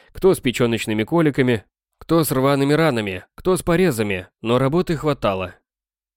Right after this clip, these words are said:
В девять утра молодой человек снял халат, расписался в журнале и по дороге зашел в патотделение. «Что, жмурика своего решил проведать?» Чуров в этот день был за главного. «Вон он,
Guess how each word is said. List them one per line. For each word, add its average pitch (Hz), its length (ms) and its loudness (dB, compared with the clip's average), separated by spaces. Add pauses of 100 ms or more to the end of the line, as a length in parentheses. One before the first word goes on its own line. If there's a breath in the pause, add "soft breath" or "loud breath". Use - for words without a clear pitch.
(440)
В 104 140 -6
девять 135 340 0
утра 143 280 2
молодой 104 340 0
человек 131 400 0
снял 143 220 -2
халат, 107 480 -2 (380 soft breath)
расписался 165 600 0
в 139 60 -2
журнале 156 460 2
и 147 40 2
по 135 100 0
дороге 143 380 2
зашел 127 500 0 (160)
в - 120 -20
патотделение. 135 880 0 (640)
«Что, 185 360 0 (120)
жмурика 208 440 0
своего 190 280 4
решил 170 260 0
проведать?» 143 520 -2 (760)
Чуров 123 340 2
в 107 60 -2
этот 120 240 2
день 156 220 0
был 143 140 2
за 147 140 0
главного. 110 520 -2 (560 soft breath)
«Вон 196 320 2
он, 113 180 -2